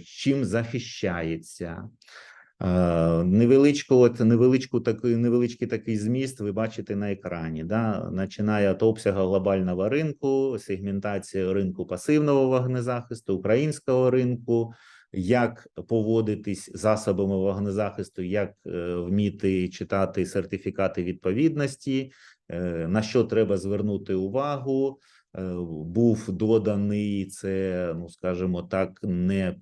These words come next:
м, остання справа, доданий гласарій, так званий, гласарій з пожежної безпеки, з вогнезахисту, вогнестійкості, тому що в Україні за-, на зараз є така проблема, коли ми,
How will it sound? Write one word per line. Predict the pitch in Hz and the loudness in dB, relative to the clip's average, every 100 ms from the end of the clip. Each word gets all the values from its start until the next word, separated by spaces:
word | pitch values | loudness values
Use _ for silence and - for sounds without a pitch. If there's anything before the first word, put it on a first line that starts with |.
| _ - | _ -10
м, | 87 87 | -8 -4
остання | 95 95 - 101 95 92 85 | -4 -2 0 2 4 2 0
справа, | - 98 95 92 87 | -2 -2 2 0 0
доданий | 87 101 95 95 92 92 90 85 - _ - | 0 -2 0 -2 -2 -2 -2 -6 -12 _ -8
гласарій, | 82 101 101 107 107 127 143 | -2 -2 -2 -4 -2 -2 -2
так | 147 135 | -4 -4
званий, | 135 139 143 143 143 | -4 -4 -4 -4 -6
гласарій | 107 101 - 104 117 139 143 | -4 -6 -4 -4 -2 0 -2
з | 110 113 127 127 | -6 -4 -2 -2
пожежної | 131 117 131 123 120 120 | -2 -2 -2 -2 -2 -4
безпеки, | 117 117 117 120 117 110 | -4 -6 -4 -4 -4 -4
з | 101 110 | -2 -2
вогнезахисту, | 98 113 110 113 104 110 110 110 - 104 | 0 -2 0 -2 -2 -2 -4 -8 -8 -4
вогнестійкості, | 107 107 107 107 110 107 107 95 107 | -2 0 -2 -2 -4 -4 -4 -6 -8
тому | - 101 101 | -4 -2 -2
що | 98 98 92 | -2 0 0
в | |
Україні | 92 95 101 127 127 | -2 0 2 2 0
за-, | 92 98 | -2 -2
на | 95 95 | -2 -2
зараз | 98 123 123 117 110 | 0 0 0 -2 -6
є | 98 101 | -4 -2
така | 95 90 90 | -4 -6 -8
проблема, | - 92 92 120 135 131 120 | -4 -4 0 0 0 -4 -4
коли | - 95 104 107 | -4 -2 0 2
ми, | 98 110 135 139 | 2 2 0 -2